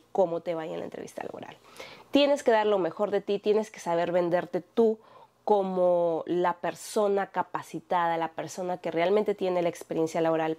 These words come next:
para tomar esa posición laboral a la que tú has aplicado. Ahora, chicos, voy a hacer aquí un paréntesis porque quiero hablar de algo muy importante que tiene que ver con este paso de reclutamiento y selección.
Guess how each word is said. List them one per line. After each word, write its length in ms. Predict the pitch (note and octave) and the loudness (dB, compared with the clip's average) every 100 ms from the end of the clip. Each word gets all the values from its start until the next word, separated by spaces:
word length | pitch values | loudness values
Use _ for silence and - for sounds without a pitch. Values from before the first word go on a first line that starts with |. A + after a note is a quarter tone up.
| _ | _
para 240 | G3 F#3 | 0 0
tomar 340 | F3+ E3+ E3+ - - | -2 -2 -2 -4 -4
esa 220 | F#3 F#3 | -4 -6
posición 400 | F3 D#3+ - E3+ | -12 -6 0 2
laboral 400 | E3 D#3+ G3+ C#4 - _ - | 2 2 0 -4 -14 _ -4
a 60 | |
la 100 | E3+ | -4
que 120 | D#3+ | -4
tú 240 | D3 D#3+ - | -6 -6 -4
has 180 | - - | -8 -8
aplicado. 480 | D3+ - - - - - _ _ _ _ - - - - | -8 -8 -6 -6 -6 -18 _ _ _ _ -20 -20 -8 0
Ahora, 260 | G3+ G#3+ | 2 2
chicos, 520 | G#3+ - - - - - - - - - - | 0 -6 -6 -8 -10 -20 -20 -20 -18 -10 2
voy 220 | F#3 C4+ | 4 4
a 60 | |
hacer 200 | C#4 C#4+ | 4 4
aquí 300 | C4+ C4 B3+ | 2 2 2
un 180 | - A#3 | 4 2
paréntesis 480 | A#3 G#3 G#3 A3 A#3 | 2 2 0 -4 -4
porque 240 | G3+ F3 | -4 -4
quiero 160 | D#3+ F#3+ | 0 2
hablar 260 | G3 F#3+ F#3 | 2 0 0
de 120 | F#3+ | -2
algo 180 | F#3+ F#3+ | -2 -4
muy 320 | F#3 G3 G#3 | 0 2 2
importante 460 | A3+ F3 F3+ F3 | 2 -2 -2 -2
que 120 | F3 E3+ | -2 -6
tiene 380 | - F#3+ G3 | 2 4 4
que 100 | G3 | 4
ver 180 | F3 E3+ | 2 2
con 180 | F3+ E3+ | 0 -2
este 200 | D#3+ F#3 | -2 -4
paso 380 | - D#3 - F3 | -4 -4 -4 0
de 200 | F3+ - | 0 0
reclutamiento 720 | F3+ D#3+ E3 D#3+ D3+ D#3+ D#3 | -2 -4 -2 0 2 0 0
y 40 | D#3 | -4
selección. 520 | D3 - - D3 | -6 -6 -6 -8